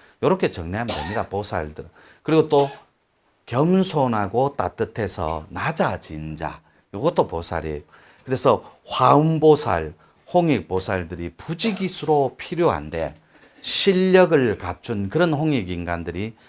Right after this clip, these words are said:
많이 나와주기를 바래요. 그래서 공지사항 간단하게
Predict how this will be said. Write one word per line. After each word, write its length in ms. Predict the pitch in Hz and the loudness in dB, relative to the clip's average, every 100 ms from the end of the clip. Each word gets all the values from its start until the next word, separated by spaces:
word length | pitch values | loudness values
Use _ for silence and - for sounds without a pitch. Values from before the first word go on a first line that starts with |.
| - _ | -20 _
많이 600 | - 101 101 110 147 202 208 | -6 -4 0 2 6 8 8
나와주기를 800 | 139 101 95 95 90 82 78 71 | 4 0 -4 -6 -10 -6 -6 -8
바래요. 400 | 76 76 71 76 - _ - | -8 -6 -6 -8 -16 _ -20
그래서 180 | - - | -20 -16
공지사항 580 | - 127 139 117 98 87 | -6 -4 -4 -4 -6 -10
간단하게 720 | 82 104 139 139 131 113 78 | -12 -12 -10 -8 -6 -6 -8